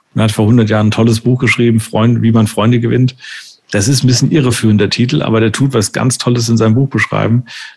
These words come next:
wie man Menschen motiviert. Als Führungskraft, als Leader, als, als C E O, wie auch immer.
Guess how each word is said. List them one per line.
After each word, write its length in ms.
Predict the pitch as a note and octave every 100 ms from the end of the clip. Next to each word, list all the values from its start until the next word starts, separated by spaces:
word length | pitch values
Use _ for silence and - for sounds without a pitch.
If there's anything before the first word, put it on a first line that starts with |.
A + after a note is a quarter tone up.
| _
wie 140 | A#2+
man 340 | C3+ C3 C3 A#2
Menschen 440 | A2 A#2 - A#2
motiviert. 560 | G#2+ G#2 G#2 A2 - - _ _
Als 220 | G#2+ F#2+
Führungskraft, 720 | - D#3 C3 - - - -
als 260 | - A2 -
Leader, 520 | A2+ B2+ A#2+ A#2 A#2+
als, 260 | A#2+ A2+ -
als 320 | A#2 - -
C 240 | - B2+
E 60 | B2+
O, 240 | A2 A2
wie 80 | A2+
auch 80 | G2+
immer. 280 | G#2 A2